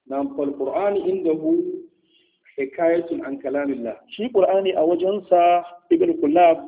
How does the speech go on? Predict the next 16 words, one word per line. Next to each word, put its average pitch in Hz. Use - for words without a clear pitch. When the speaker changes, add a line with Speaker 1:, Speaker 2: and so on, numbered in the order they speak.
Speaker 2:
hikaya 190
ne 160
na 165
maganar 143
Allah. 127
Wato 139
quotation 160
ne 156
na 165
maganar 143
Allah, 127
ba 127
wai 175
maganar 151
Allah 139
bane. 120